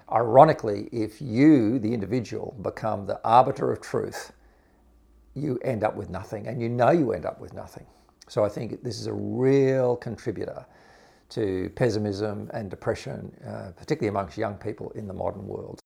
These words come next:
Let me just talk through the topics. Now, the headline will be, um, our conference, which will happen in July,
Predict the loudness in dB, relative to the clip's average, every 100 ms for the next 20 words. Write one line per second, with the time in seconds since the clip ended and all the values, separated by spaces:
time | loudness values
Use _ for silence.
0 | _ -2 -2 -2 -4 -6 -8 -2 -2 -2
1 | -4 0 2 2 0 -4 -6 4 4 4
2 | -6 -8 -10 -8 0 0 4 4 6 4
3 | 4 2 -2 -2 -2 -2 -4 -8 -12 -14
4 | -10 -10 -10 -6 -6 -2 -2 -2 -12 -16
5 | -18 _ _ -20 _ _ -10 -6 -4 -4
6 | -4 -6 -6 4 8 8 6